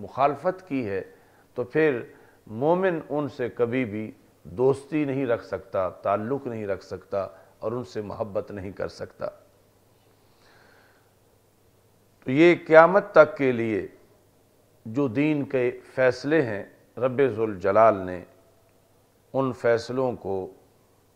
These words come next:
वाज़े किया है, जिस कुरान में कभी भी तब्दीली नहीं हो सकती।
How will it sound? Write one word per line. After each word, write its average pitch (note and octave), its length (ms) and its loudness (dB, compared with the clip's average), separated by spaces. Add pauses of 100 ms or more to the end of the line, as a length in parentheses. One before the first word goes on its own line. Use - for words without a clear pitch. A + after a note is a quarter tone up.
(160)
वाज़े G#2+ 520 2
किया F#2 340 0
है, D2+ 260 -6 (840)
जिस G#2+ 340 -8
कुरान G#2+ 580 -2
में F#2+ 300 -10 (800)
कभी A2+ 320 -2
भी G#2+ 200 -6
तब्दीली A#2 640 -4
नहीं A#2+ 260 -4
हो G2+ 200 -6
सकती। F2 480 -12